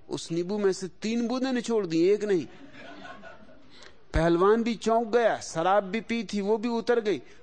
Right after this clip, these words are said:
हजार रुपए उस आदमी ने खीसे में रख लिए। पहलवान ने कहा, "मेरे भाई, इतना तो बता दे कि किस अखाड़े में रियाज करता है?" उसने कहा, "अखाड़े मखाड़े से मुझे क्या मतलब,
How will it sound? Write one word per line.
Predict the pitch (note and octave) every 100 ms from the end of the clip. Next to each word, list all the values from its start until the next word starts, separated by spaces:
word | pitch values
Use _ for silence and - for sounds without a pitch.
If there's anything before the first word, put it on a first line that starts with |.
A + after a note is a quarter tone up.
| -
हजार | B2 C#3+ F#3+ G3+
रुपए | G#3 G3+
उस | G3+ G#3
आदमी | G#3 G3 G#3
ने |
खीसे | G3 G3+ G3 A3
में | G3+
रख | F3+
लिए। | D3 B2
पहलवान | C3 C3+ D#3 F3
ने | F3+
कहा, | E3+
"मेरे | E3 E3+
भाई, | C#3+ D3+ - - - - - - - - - - - - - D#3+
इतना | D#3 F3+ G3
तो | F#3+
बता | F#3+ F#3+ G3 G3+
दे | G#3+ F#3+ - - - - - - - - - -
कि | F3+
किस | - - C4 -
अखाड़े | - E3 D3+ F#3+ A#3 B3
में | A#3+
रियाज | G3+ G#3 A#3+ B3+
करता | - B3+ G#3+
है?" | C#3+ - - - - - - - - - - - -
उसने | B2 D3 E3
कहा, | D#3+ D#3
"अखाड़े | C3+ D#3+ F3+
मखाड़े | F3 F3 F3+ F#3+
से | G3
मुझे | F#3+ F#3 F#3+
क्या | G3+
मतलब, | F#3+ F3 E3